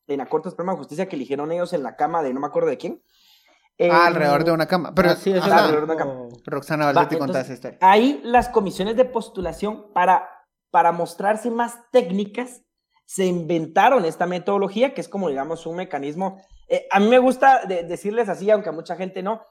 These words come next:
Speaker 1: eh, paralegal. O sea, no es que sea ilegal,
Speaker 2: Como para
Speaker 1: sino que
Speaker 2: militar.
Speaker 1: simplemente, eh, sí, es que a la gente no le gusta porque lo asocia con lo paramilitar, pero, eh, pero,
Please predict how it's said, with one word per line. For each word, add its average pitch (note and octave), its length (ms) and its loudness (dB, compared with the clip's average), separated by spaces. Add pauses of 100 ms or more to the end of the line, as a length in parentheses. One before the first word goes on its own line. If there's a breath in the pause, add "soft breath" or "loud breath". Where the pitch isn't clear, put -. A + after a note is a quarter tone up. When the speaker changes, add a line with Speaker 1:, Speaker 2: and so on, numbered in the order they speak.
Speaker 1:
eh, D#3+ 360 -2
paralegal. D#3+ 680 2 (300)
O B2 60 -20
sea, C#3 120 -8 (100)
no D3+ 200 -6
es F#3+ 80 -4
que F#3+ 100 -14
sea D3+ 120 -8
ilegal, E3 400 0
Speaker 2:
Como C#3+ 180 -6
para C#3+ 220 2
Speaker 1:
sino D3+ 120 -4
que D3 100 -8
Speaker 2:
militar. E3+ 260 -4
Speaker 1:
simplemente, G#3 320 -4 (760)
eh, G3+ 120 -10
sí, B3+ 160 -10
es B3 80 -10
que A#3+ 100 -4
a G#3+ 40 2
la F#3+ 60 -2
gente G3+ 220 -6
no G#3+ 80 -2
le G#3 80 -2
gusta G#3 220 -4
porque D#3+ 160 -12
lo C3 60 -6
asocia D#3+ 220 -12
con F#3+ 100 -12
lo D#3 80 -12
paramilitar, C3+ 460 -10
pero, - 160 -10 (400)
eh, D#3+ 260 -4
pero, A#3 260 2